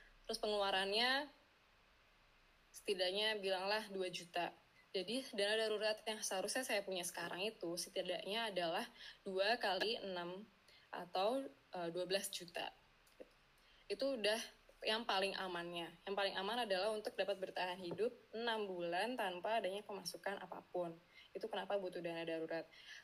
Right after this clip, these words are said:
Kalau yang paling simpelnya, ya setidaknya punya, punya tiga bulan. Jadi dua juta dikali tiga bulan itu enam juta, gitu.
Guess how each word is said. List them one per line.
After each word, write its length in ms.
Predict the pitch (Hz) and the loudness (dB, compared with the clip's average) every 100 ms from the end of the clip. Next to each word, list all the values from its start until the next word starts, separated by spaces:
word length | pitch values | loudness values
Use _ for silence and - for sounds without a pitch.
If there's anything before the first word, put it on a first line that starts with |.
| - | -4
Kalau 320 | 196 202 233 | 2 4 6
yang 160 | 247 220 | 4 2
paling 240 | 202 196 | 2 2
simpelnya, 720 | 190 185 180 175 170 185 254 277 - - - - | -2 -2 -2 -2 -2 -2 -2 -4 -14 -20 -20 -12
ya 120 | - | -8
setidaknya 680 | 190 196 180 196 208 233 247 - | -6 0 0 2 2 2 0 -4
punya, 280 | 185 180 175 | -4 -4 -6
punya 240 | - 185 202 | -6 -2 -2
tiga 240 | 202 175 175 170 | -2 -2 -2 0
bulan. 400 | 160 160 156 165 - - - | -2 -2 -6 -12 -20 -14 -6
Jadi 320 | 175 202 214 | -4 -2 -2
dua 480 | 190 175 185 208 220 | -2 0 2 2 2
juta 240 | 190 175 202 | 0 -2 -2
dikali 340 | 196 170 165 | 0 -2 -2
tiga 160 | 175 170 | -4 -4
bulan 400 | 165 160 175 220 | -4 -2 -2 -2
itu 160 | 214 220 - - - | -4 -4 -4 -8 -8
enam 160 | 185 175 | -6 -6
juta, 380 | 175 170 - - - - | -8 -10 -12 -12 -14 -20
gitu. 240 | - - | -20 -18